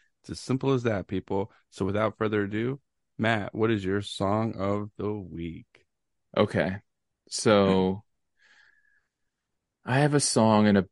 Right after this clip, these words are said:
Speaker 2: more, more so a band that has a bunch of songs. I could pick one if you really wanted to, but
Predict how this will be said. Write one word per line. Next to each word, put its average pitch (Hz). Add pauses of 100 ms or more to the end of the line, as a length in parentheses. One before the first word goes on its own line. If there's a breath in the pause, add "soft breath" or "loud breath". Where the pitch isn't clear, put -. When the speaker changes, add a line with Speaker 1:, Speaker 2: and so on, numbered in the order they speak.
(140)
Speaker 2:
more, 208
more 190
so 233
a 160
band 92 (320)
that 101
has 98
a 101
bunch 92
of 92
songs. 87 (100)
I 113
could -
pick 147
one 104
if 104
you 90
really 90
wanted 90
to, 143 (220)
but 92